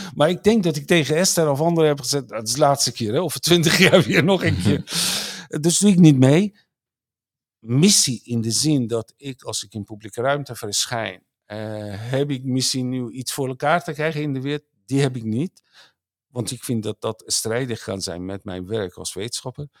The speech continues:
Speaker 1: Maar wel op een andere wijze heb ik missie. Missie is namelijk, mijn missie is de democratie, een liberale democratie en vrijheid te beschermen. Dat vind ik belangrijk.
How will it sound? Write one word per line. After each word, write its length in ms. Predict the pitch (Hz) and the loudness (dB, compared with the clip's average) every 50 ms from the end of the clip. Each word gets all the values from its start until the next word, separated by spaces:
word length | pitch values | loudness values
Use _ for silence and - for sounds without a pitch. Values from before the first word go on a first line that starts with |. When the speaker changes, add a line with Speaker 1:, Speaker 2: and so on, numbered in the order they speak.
| _ _ _ _ | _ _ _ _
Speaker 1:
Maar 180 | - 110 104 101 | -10 -8 -6 0
wel 360 | 110 165 185 208 202 - _ _ _ _ _ | 2 2 2 2 -2 -12 _ _ _ _ _
op 140 | - 127 151 | -10 -6 -6
een 140 | 147 151 _ - | -6 -6 _ -8
andere 380 | - 165 175 156 123 104 101 | -6 -4 -2 -2 -2 -4 -4
wijze 360 | 95 92 80 82 82 - 80 | -8 -10 -12 -10 -10 -10 -10
heb 120 | 73 73 71 | -12 -18 _
ik 80 | 71 _ _ _ | _ _ _ _
missie. 320 | - - - - 76 78 | -14 -14 -14 -12 -14 -14
Missie 400 | - 117 131 156 151 - 143 - | -8 -6 -4 -2 -2 -4 -6 -6
is 240 | - 135 143 139 - | -10 -10 -8 -8 -6
namelijk, 400 | 139 131 131 135 131 123 120 117 | -6 -6 -8 -6 -6 -8 -8 -6
mijn 220 | 120 127 143 143 | -6 -6 -4 -4
missie 320 | 127 131 127 - - 107 - | -4 -4 -4 -6 -6 -8 -10
is 300 | 110 110 117 135 - - _ _ _ | -10 -10 -10 -10 -12 -14 _ _ _
de 320 | _ 101 101 104 104 - 123 - | _ -14 -12 -12 -12 -12 -14 -20
democratie, 840 | 104 101 110 104 98 92 - - 90 85 - - - 117 131 143 - | -20 -14 -10 -10 -10 -10 -10 -12 -8 -6 -6 -6 -6 -8 -10 -12 -12
een 80 | - 98 | -12 -10
liberale 600 | 101 123 170 190 156 143 135 135 131 131 120 104 | -6 -4 -4 -2 -2 -2 -2 -2 -4 -6 -8 -8
democratie 580 | 98 110 104 98 90 - 92 82 - - 90 | -6 -6 -8 -8 -10 -10 -8 -8 -8 -8 -8
en 100 | 90 87 | -12 -12
vrijheid 400 | - - 120 120 110 - 85 - | -12 -10 -10 -8 -10 -10 -14 -16
te 100 | _ - | _ -18
beschermen. 420 | - - - - - - _ - 101 | -10 -8 -8 -8 -8 -14 _ -14 -8
Dat 140 | - 156 - | -6 -4 -2
vind 160 | - 156 123 | -2 -2 -2
ik 80 | 104 | -4
belangrijk. 440 | 92 104 113 127 127 92 - - _ | -6 -6 -6 -6 -6 -8 -10 -14 _